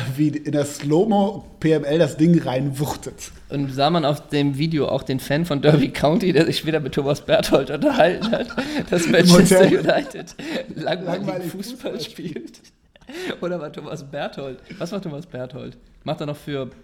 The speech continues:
Speaker 2: Barilla? Nee,
Speaker 1: Ah,
Speaker 2: was war
Speaker 1: was
Speaker 2: das?
Speaker 1: war das noch, diese Werbung da?
Speaker 2: Die
Speaker 1: Der,
Speaker 2: Werbung.
Speaker 1: nee, der hat doch bei Eurosport auch so ein englischsprachiges Format gehabt. Hatte, oh,
Speaker 2: Aber der hat so eine
Speaker 1: ja,
Speaker 2: sehr
Speaker 1: ja.
Speaker 2: schöne Werbung gemacht für, äh, mit seiner Frau zusammen.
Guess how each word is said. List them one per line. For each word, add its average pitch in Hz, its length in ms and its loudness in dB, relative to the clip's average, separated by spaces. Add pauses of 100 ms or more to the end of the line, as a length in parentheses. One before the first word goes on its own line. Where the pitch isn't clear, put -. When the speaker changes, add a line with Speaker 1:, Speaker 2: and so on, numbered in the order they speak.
(120)
Speaker 2:
Barilla? 170 540 -6
Nee, 127 100 -8
Speaker 1:
Ah, 98 220 -8
Speaker 2:
was - 80 -16
war 156 80 -2
Speaker 1:
was 160 60 0
Speaker 2:
das? 180 100 -2
Speaker 1:
war 151 80 -10
das 143 160 -12
noch, 131 100 -14
diese 120 360 -12
Werbung 147 380 -8
da? 120 100 -6
Speaker 2:
Die 127 60 -4
Speaker 1:
Der, 139 120 -2
Speaker 2:
Werbung. 165 200 4
Speaker 1:
nee, 165 60 4
der 160 120 2
hat 160 100 -2
doch 165 100 -2
bei - 200 -4
Eurosport 170 560 -4
auch 143 80 -10
so 151 120 -8
ein 135 100 -10
englischsprachiges 160 1040 -8
Format 143 540 -8
gehabt. 113 380 -14 (600)
Hatte, 131 260 -12
oh, 127 280 -4
Speaker 2:
Aber 117 200 -2
der 120 120 4
hat 127 120 4
so 143 80 2
eine 127 80 4
Speaker 1:
ja, 123 60 4
Speaker 2:
sehr 127 200 2
Speaker 1:
ja. 170 60 4
Speaker 2:
schöne 147 360 2
Werbung 135 320 -2
gemacht 123 400 -4
für, 131 720 -2
äh, 123 440 -4
mit 123 180 -6
seiner 127 220 -2
Frau 135 300 0
zusammen. 123 520 -2